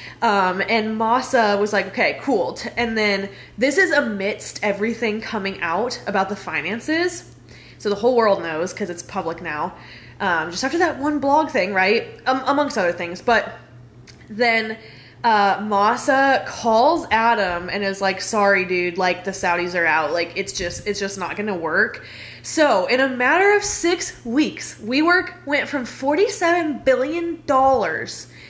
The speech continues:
in value to almost bankrupt. Like, that is so sad. I just think it's so interesting. And, like, he really did fuck it all up. Um, he, uh, w-,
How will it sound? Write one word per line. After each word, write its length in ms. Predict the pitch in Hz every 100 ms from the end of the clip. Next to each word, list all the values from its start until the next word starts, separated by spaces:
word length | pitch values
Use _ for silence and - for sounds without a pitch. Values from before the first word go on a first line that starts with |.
| -
in 200 | 262 254
value 480 | 202 190 202 254 285
to 320 | - 302 - -
almost 640 | 226 233 262 302 294 - - - -
bankrupt. 1080 | 196 180 247 240 240 - 180 - - - - - - - -
Like, 300 | - 294 -
that 180 | 311 320
is 200 | 339 330
so 760 | - - 285 285 285 302 302 302 - -
sad. 460 | - - 254 214
I 80 | 190
just 140 | 269 330
think 120 | 370
it's 140 | -
so 240 | - 240 214
interesting. 580 | 190 190 233 277 262
And, 80 | 240
like, 140 | 226 208
he 160 | 269
really 260 | 240 269 277
did 200 | 214 214
fuck 240 | 208 196
it 60 | 190
all 200 | 170 139
up. 300 | 110 202 - - - -
Um, 580 | 208 196 180 170 180 175 -
he, 720 | - - 254 254 240 226 220 214
uh, 220 | 214 165 - - - - - - - 240
w-, 220 | 220